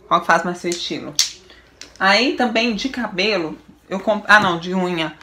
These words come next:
Esse sete em um, base multibenefício para as unhas. É, aplique duas camadas como base to-, em todas as unhas, uma camada como base. Tava precisando, gente, de uma base pra passar antes, pra cuidar da unha, porque eu tirei a unha de gel de novo, né, por causa da quarentena.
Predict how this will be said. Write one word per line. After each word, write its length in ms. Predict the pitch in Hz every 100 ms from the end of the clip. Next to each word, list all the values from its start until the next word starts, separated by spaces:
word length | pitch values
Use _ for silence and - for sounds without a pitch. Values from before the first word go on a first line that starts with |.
| - -
Esse 260 | - 190 196
sete 580 | - 202 226 240 262 -
em 240 | 202 208 196
um, 340 | 190 214 349 - - - -
base 480 | 160 190 220 254 233
multibenefício 880 | 208 208 254 277 214 208 208 214 -
para 220 | 214 220
as 160 | 240
unhas. 480 | 190 175 151 143 - - - _ _ _
É, 320 | - 165 170 170
aplique 320 | 196 214 220
duas 220 | 190 226
camadas 480 | 226 202 185 185 196
como 240 | 196 185
base 400 | 180 175 196 202
to-, 200 | 202 185
em 100 | 185
todas 200 | 180 185
as 200 | 180 175
unhas, 180 | 196 226
uma 120 | 220
camada 340 | 214 190 175 185
como 140 | 190
base. 180 | 180 208 - -
Tava 140 | 208
precisando, 560 | 208 214 - 262 202 180
gente, 160 | 185
de 80 | 185
uma 140 | 185 170
base 320 | 170 180 190
pra 100 | 190
passar 260 | 196 -
antes, 320 | 165 180 202 202
pra 120 | 190
cuidar 200 | 170 165
da 140 | 165
unha, 180 | 185 202
porque 220 | 190 185
eu 80 | 180
tirei 220 | 170 180
a 80 | 170
unha 100 | 170
de 100 | 170
gel 160 | 190 165
de 120 | 226
novo, 260 | 330 320
né, 80 | 311
por 80 | 240
causa 140 | 185
da 20 | 170
quarentena. 580 | 165 185 190 220 240